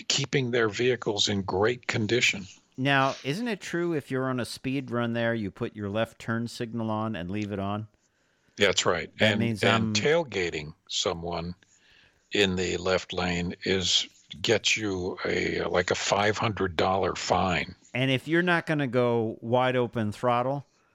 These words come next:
Speaker 2: in these areas, don't be in the left lane. <laughs> That would
Speaker 1: That's
Speaker 2: be
Speaker 1: right.
Speaker 2: <laughs> my advice. But,
Speaker 1: <laughs>
Speaker 2: but you have an Autobahn story, don't you?
Speaker 1: <laughs> I do. Many years ago, a friend of mine and I took, took a ski trip,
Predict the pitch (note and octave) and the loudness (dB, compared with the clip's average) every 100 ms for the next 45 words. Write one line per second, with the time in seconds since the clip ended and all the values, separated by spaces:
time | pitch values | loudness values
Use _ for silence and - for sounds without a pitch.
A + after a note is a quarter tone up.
0 | _ _ - A2+ B2 A#2+ A#2+ B2 B2 G#2 | _ _ -6 -2 0 4 4 4 0 -2
1 | F#2 B2+ B2+ A#2+ A#2 A2 G#2 A2 - G#2+ | 2 2 2 0 0 0 0 0 -2 -2
2 | G#2+ F2+ - - - F#3 C#3 B2+ C3+ G2 | -2 -4 -4 -6 2 2 4 2 4 4
3 | G2 C3+ - - E3 D3 C#3+ E3 C#3+ A#2 | 4 4 2 -2 0 0 2 0 -2 -4
4 | C3 A2 - - - - D3+ - D#3 D#3 | -2 -2 -6 -12 -16 -18 -6 2 2 2
5 | - A#2+ E3 F3+ G#3+ A#3 A3+ A3 G#3 G3+ | 0 2 2 4 2 4 4 4 2 2
6 | A3 G#3+ C3+ B2+ A2+ G#2 - A2 G2 F2+ | 2 0 2 2 2 -2 -2 0 0 0
7 | B2+ E3 - B2+ - - D3+ - - - | 0 -2 -6 -2 2 4 2 -2 -2 2
8 | F#3 F#3+ C3 G3+ A#3+ G2+ F#2 G#2 E3+ A3+ | 2 0 -2 0 0 -2 -2 2 2 2
9 | E3+ E3+ D3+ B2 F#2+ G2 A#2+ A#2+ - C#3 | 0 0 -2 -6 -4 -2 -2 -2 -2 -2
10 | G#2+ F2+ F2+ F#2 F#2 F#2+ G2+ G2+ - - | -2 -2 -2 -2 -2 0 0 -4 -8 0
11 | D3+ C#3 - D3+ - - - A3+ G#3 - | 0 0 0 0 2 0 0 0 0 0
12 | G2 D#2 - | 0 -2 -6